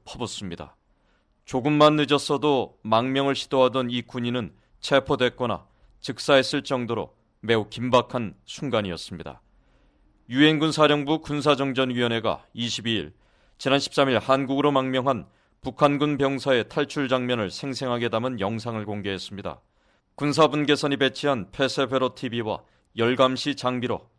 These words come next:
촬영한 것들입니다. 체드 캐럴 유엔군 사령부 공보실장은 이날 육 분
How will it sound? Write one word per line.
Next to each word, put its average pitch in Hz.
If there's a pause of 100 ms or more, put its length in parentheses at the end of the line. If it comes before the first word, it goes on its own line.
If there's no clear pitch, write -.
촬영한 117
것들입니다. 92 (640)
체드 151
캐럴 135
유엔군 139
사령부 131
공보실장은 123 (180)
이날 120 (440)
육 131
분 151